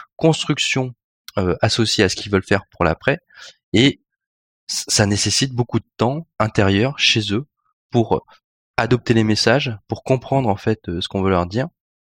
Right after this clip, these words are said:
Et les meilleurs exemples que j'ai eus, c'était, euh, euh, des, des, euh, des, des groupes de doctorants qui, euh, sont venus me voir après avoir, euh, de-, après que j'ai délivré des messages comme ça,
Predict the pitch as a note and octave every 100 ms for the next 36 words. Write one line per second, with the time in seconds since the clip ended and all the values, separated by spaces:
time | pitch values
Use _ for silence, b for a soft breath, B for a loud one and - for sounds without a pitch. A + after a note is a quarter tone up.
0 | _ _ _ _ G#2 G2 - A2 A2 A#2+
1 | A2+ A2 A#2+ A#2 G#2+ G2 D#3+ - G#2+ G#2+
2 | A2 E2 B B B B _ G#2 F#2+ F#2
3 | G#2 G2+ G2 F#2+ F2 F2+ G#2 G#2 G#2 _
4 | _ G2 G#2 G2+ C#3+ B2+ A2 G#2 - G2
5 | C3+ D#3+ - B2+ B2 G2 F2+ B B B
6 | - - B2 B2 A#2+ A2+ B2 B2 F#2 -
7 | A#2 G#2 G2+ G2 E2+ F#2 F2+ F#2+ - -
8 | A2+ G2 F#2+ F#2+ G2 F#2+ F2 - - E2+
9 | - D3+